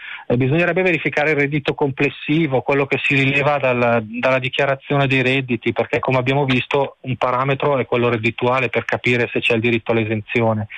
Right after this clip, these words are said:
e poi bisognerebbe capire un attimino nel nucleo familiare quali sono, eh, le, le persone con cui, le persone fiscalmente, fiscalmente a carico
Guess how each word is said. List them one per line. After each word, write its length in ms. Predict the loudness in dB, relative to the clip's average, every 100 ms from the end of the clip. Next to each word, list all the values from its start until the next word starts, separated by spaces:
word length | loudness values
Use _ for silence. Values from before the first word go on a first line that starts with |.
| -14 -14 -4
e 140 | -2
poi 220 | 2 0
bisognerebbe 500 | 2 2 2 2 0
capire 340 | -2 -2 0 0
un 60 |
attimino 400 | 0 -2 -2 0
nel 140 | 2 2
nucleo 260 | 0 -2 -2
familiare 460 | 0 2 2 0
quali 220 | -2 -2 -2
sono, 400 | 0 0 0 -2 -10 -12 -4
eh, 160 | 0
le, 140 | 2 2
le 300 | 2 0 2
persone 640 | 0 -2 -2 0 2 0
con 200 | -2 -4
cui, 480 | -2 0 2 2 0
le 100 | -2
persone 320 | 0 0 0
fiscalmente, 720 | -2 -2 -2 -2 -2 -2 -2 -6 -20 -6
fiscalmente 560 | -2 0 0 0 0
a 60 | -2
carico 640 | 0 2 0 0 0 -2